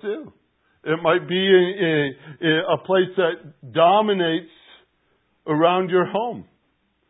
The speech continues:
It might be in your business. It might be in your school. Some of you, I know Christian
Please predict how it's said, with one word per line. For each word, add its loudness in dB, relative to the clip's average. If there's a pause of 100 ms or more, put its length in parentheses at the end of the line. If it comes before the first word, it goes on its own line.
(280)
It -2
might -4
be -6
in -4
your 2
business. -6 (760)
It -14
might -4
be -6
in -6
your -4 (140)
school. -8 (120)
Some -8
of -10
you, -12 (240)
I -8
know -4
Christian -8